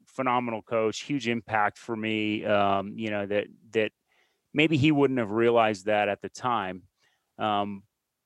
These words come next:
but he was reflecting on feedback that he got. And, you know, what our head coach said to him at the time is, like, "Some of this is on you and some of this is on them. And some of this is somewhere in the middle."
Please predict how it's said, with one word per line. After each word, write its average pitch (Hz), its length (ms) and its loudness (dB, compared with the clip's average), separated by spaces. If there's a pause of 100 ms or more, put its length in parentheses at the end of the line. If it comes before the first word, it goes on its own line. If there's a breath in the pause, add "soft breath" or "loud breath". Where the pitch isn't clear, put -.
but 113 160 2
he 143 120 0
was 143 220 0
reflecting 120 560 0
on 107 140 -2
feedback 110 480 0
that 107 120 -6
he 139 220 -2
got. 104 380 2 (320)
And, 113 240 -4
you 117 80 -2
know, 117 220 2
what 110 540 4
our 135 180 4
head 131 220 4
coach - 480 0
said 127 380 2
to 123 60 2
him 120 220 2
at 104 100 0
the - 60 -12
time 156 340 0
is, 113 220 -4
like, 110 220 0 (540 soft breath)
"Some 160 220 4
of 175 100 4
this 175 180 4
is 170 120 0
on 135 200 2
you 120 320 0
and 104 160 -8
some 135 240 0
of 135 80 0
this 135 180 2
is 110 100 -2
on 110 180 0
them. 127 260 0
And 107 80 -4
some 135 200 -2
of 139 120 -2
this 139 240 0
is 110 200 0
somewhere 127 460 0
in 104 140 -2
the 101 60 -6
middle." 98 380 -6